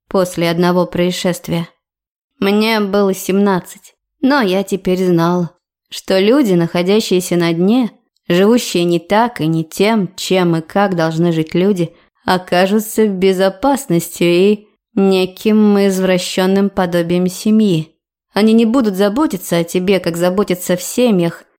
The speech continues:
но они не дадут тебя в обиду. В одну замечательную апрельскую ночь, когда в городе вовсю цвела сакура и луна светила достаточно ярко,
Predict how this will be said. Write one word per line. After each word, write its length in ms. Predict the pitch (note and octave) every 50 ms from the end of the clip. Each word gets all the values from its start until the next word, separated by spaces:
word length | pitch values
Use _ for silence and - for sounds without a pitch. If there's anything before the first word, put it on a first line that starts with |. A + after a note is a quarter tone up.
| _ _ _
но 220 | - F#3+ G3 G3 G3
они 280 | G3 F#3+ G3+ G#3+ A3
не 140 | G#3+ G#3 G3+
дадут 380 | F3+ G3+ G3 G3 A3 B3 A#3+ -
тебя 280 | - F#3+ F3+ F#3+ F#3 E3+
в 40 |
обиду. 400 | E3+ F3 F3+ F#3 G#3+ G3 D#3+ D#3 - _ _ _ _ _ _ _ _ _ _ -
В 60 | F3
одну 360 | F#3 F#3 F#3 F#3 G#3+ A3 A3
замечательную 920 | G#3 F#3+ G3 G3 G3 G3 F#3+ - C4 C#4 C4+ - A3+ G#3 G3+ F#3+ F#3 F#3+
апрельскую 640 | F#3 F#3 - A3 B3+ B3 A#3+ - - - F#3+ F#3+ F#3+
ночь, 380 | G3 A3+ C4+ C#4 C#4 - - _ _ _ _ _ _ _
когда 340 | - F3+ F3+ F#3 F3+ F#3+ F#3+
в 120 | F#3 G3
городе 440 | G3+ G#3+ C#4 C#4+ A3+ G3 E3 E3+ E3+
вовсю 380 | F3 F3 F3+ F3+ - - B3+ A#3
цвела 380 | - - - F3 F3+ G3 G3
сакура 640 | F#3+ - F#3 F#3 F3+ - - C4+ C#4+ C4+ G3+ F3+ E3+ E3
и 200 | E3+ E3 E3 E3+
луна 380 | E3 E3+ F3+ G3 G#3+ B3 B3 A3
светила 480 | - - F3 F3 - - G#3 G3 F3+
достаточно 600 | F3 E3 E3+ - - F#3 F3+ - - - - E3
ярко, 460 | E3 F3 G3 G#3 G3 F#3+ - D#3+ D#3+